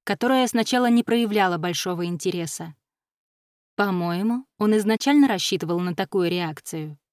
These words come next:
Лайно притворилась, что ребята убедили её, чувствуя свою беспомощность.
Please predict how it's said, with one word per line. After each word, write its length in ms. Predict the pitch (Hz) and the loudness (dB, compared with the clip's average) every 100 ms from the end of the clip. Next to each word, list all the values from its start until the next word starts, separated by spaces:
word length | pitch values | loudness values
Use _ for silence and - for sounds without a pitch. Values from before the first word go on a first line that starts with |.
| _ _ _ _ _ _ _ _ _ _ _ - | _ _ _ _ _ _ _ _ _ _ _ -4
Лайно 340 | 196 220 262 | 0 6 6
притворилась, 800 | 285 220 185 208 247 240 - - - | 4 0 0 2 2 0 -2 -10 -14
что 200 | - 208 | -2 2
ребята 340 | 208 220 220 | 4 4 2
убедили 440 | 208 190 180 226 202 | 0 0 -2 0 0
её, 460 | 170 165 160 147 - _ - | -2 -4 -8 -10 -16 _ -6
чувствуя 400 | 226 - 185 175 | -4 -2 -4 -4
свою 260 | 180 180 | -2 -2
беспомощность. 840 | 170 175 - 185 170 - 165 - | -2 -6 -4 -4 -6 -8 -10 -14